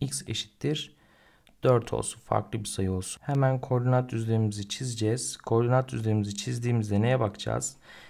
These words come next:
X yerine dört, x yerine dört ise şöyle x'ten geçen, x eşittir dörtten geçen dik bir, x eksenine dik bir doğru göreceğiz. Y'ye paralel x'e dik.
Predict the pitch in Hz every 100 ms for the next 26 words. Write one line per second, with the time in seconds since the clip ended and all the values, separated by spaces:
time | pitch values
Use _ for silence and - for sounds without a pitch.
0 | - - 151 143 - 110 104 101 104 147
1 | - 107 104 107 113 - - - - -
2 | - - - - - - - _ - -
3 | - - - 113 - - 113 113 110 107
4 | - - 131 - - 113 98 110 - -
5 | - 113 110 104 95 - 110 135 147 -
6 | _ _ _ _ _ _ _ _ _ _
7 | _ _ _ - 113 - 104 - - 101
8 | 107 104 110 104 98 123 127 113 113 -
9 | - 104 - - - 110 - 98 - 104
10 | 104 107 110 - 107 - - - 101 104
11 | 98 87 92 92 98 101 110 104 92 95
12 | 117 - 104 - 101 120 -